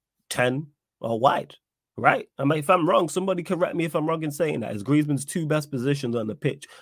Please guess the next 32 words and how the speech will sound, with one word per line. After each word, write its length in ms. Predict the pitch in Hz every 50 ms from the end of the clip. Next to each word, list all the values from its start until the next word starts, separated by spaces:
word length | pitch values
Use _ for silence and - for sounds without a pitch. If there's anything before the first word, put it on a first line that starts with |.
| _ -
not 160 | - - -
playing 240 | 156 131 123 123 127
as 100 | 107 110
a 80 | 113
ten 260 | 98 - 143 123 -
or 160 | - 110 110 -
playing 300 | - 120 120 117 117 113
off 120 | 110 -
the 100 | 120 110
right-hand 400 | 113 110 107 - - - - -
side. 320 | - - - - - - _ _ _ _ _ _ _ _ _ _ _ _
So 120 | - 120
we're 120 | 120 123 117
gonna 180 | 120 113 113
bring 220 | 104 117 135 135 127
him 160 | 123 127 127
in 240 | 123 113 117 127 139 _ _ _ _ _ _ -
and 140 | 104 104
play 240 | - - 117 117 113 110
him 420 | 120 113 107 107 101 98 - - _ _ _ _ -
in 120 | 120 113
a 80 | 110 110
new 180 | 113 123 120
position 640 | 110 - 117 95 117 117 117 - - 104 101 139 - _ _ _
in 120 | 107 107
a 60 | 110 107
non-balanced 680 | 113 117 113 113 113 98 117 113 110 110 104 - -
midfield 480 | 113 101 - - 113 104 - - - - _ _ _ _ _ _ _ _ _ _ _ _ _ _ _
where 180 | - 120 117 120
we 140 | 123 120 123
already 400 | 127 131 127 123 123 117 120 117
lack 440 | 123 123 123 - - _ - -